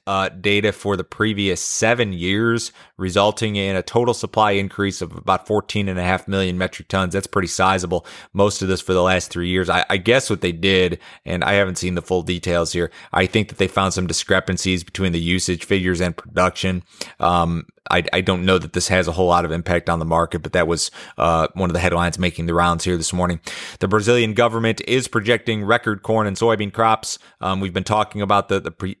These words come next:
the idea or projection of a record bean crop for a while. Um, uh, conab, which is Brazil's U S D A, basically has the, uh, the Brazilian bean crop for this upcoming year at one hundred thirty-three and a half million metric tons, uh, on record acreage. That would be a record by,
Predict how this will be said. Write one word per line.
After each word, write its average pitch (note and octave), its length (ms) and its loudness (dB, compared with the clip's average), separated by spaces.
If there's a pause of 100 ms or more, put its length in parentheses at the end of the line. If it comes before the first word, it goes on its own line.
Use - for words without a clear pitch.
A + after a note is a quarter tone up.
the F#2+ 240 -2
idea F#2+ 480 2
or F2+ 100 2
projection F#2+ 560 -2
of F2+ 80 -2
a F2+ 60 0
record F2+ 340 -2
bean F#2+ 200 0
crop F#2 300 0
for F2+ 100 0
a E2+ 60 0
while. F#2 440 2 (360)
Um, F2 440 0 (160)
uh, E2+ 200 0
conab, G2 520 2
which F2+ 160 -4
is E2+ 200 -6
Brazil's F2+ 600 0
U F2+ 160 2
S F2 140 -2
D F2+ 240 0
A, - 20 2
basically F2 560 -2 (220)
has F#2 260 2
the, F2+ 260 0
uh, F2 280 4
the F#2 100 -4
Brazilian F2+ 400 2
bean F2+ 220 0
crop F2+ 280 0
for - 80 -2
this F2+ 240 -2 (200)
upcoming F#2 420 0
year F#2 160 2
at E2+ 140 -2
one G#2+ 180 2
hundred G2+ 400 0
thirty-three G2 480 0
and F2+ 80 -2
a E2+ 60 -4
half F#2 240 0
million F2+ 280 0
metric F2+ 300 -2
tons, F2+ 380 -2 (340)
uh, E2+ 240 2
on F2 160 2
record F2 320 2
acreage. E2+ 380 -2
That D#2 140 0
would D#2+ 120 -4
be E2+ 120 0
a E2 60 0
record F2 300 -2
by, E2+ 220 2